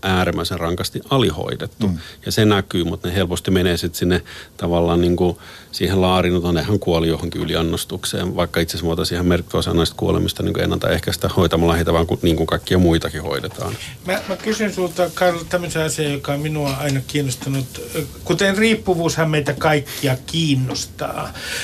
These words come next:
Speaker 3: Ö, <clears throat> mulla on tämmönen teoria itsestäni, ö, ja kerron nyt taustan. Olen saanut, olen nuorena kokeillut kannabista, en pitänyt vaikutuksista, uskokaa tai älkää, ei jotenkin sopinut minulle.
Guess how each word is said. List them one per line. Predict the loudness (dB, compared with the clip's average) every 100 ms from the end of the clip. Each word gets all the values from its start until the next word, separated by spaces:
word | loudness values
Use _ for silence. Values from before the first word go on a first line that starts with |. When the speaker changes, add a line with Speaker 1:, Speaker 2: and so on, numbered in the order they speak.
| -6 -8 -10 0
Speaker 3:
Ö, | 2 2 2 -2 -2 -2
<clears throat> | -6 -10 -10
mulla | 0 4 6 6
on | 4
tämmönen | 2 2 0
teoria | 0 0 2 2
itsestäni, | 0 -2 -6 -4 -4 -4 -8 -10 -4
ö, | -2
ja | -2 -2 -2 0
kerron | 0 2 0
nyt | -4 -2
taustan. | 2 2 2 -4 0
Olen | 2 2 2
saanut, | 2 0 0 -4 -8 -6
olen | -2 0 2
nuorena | 2 4 2 0 -2
kokeillut | -4 -2 -2 -2 -4 -4
kannabista, | -2 -2 -2 -4 -4 0
en | 0
pitänyt | 0 0 -2 -2 -2
vaikutuksista, | 2 2 2 -4 -10 -10 -8 -6
uskokaa | -6 -8 -4 -2
tai | 2 2
älkää, | 2 2 0
ei | 0
jotenkin | 0 -2 -2 -4
sopinut | -2 0 0 2 2
minulle. | 2 0 -2 -6 -12